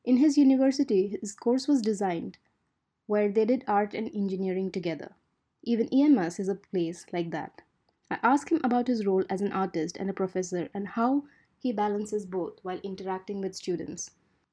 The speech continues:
As an artist and a professor, earlier he would give his opinions, but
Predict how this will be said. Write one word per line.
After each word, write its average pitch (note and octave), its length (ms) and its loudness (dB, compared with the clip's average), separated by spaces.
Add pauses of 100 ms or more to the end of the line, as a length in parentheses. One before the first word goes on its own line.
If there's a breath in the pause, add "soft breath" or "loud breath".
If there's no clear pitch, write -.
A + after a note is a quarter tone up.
(840)
As A#3 140 -2
an B3 100 2
artist B3+ 380 0
and C#4 100 2
a B3+ 60 0
professor, G#3 600 -4 (120)
earlier A#3+ 500 0
he B3+ 120 -4
would A3 300 -2 (420)
give C4 160 0
his D4 200 0
opinions, F#3 580 -4
but F#3 240 -2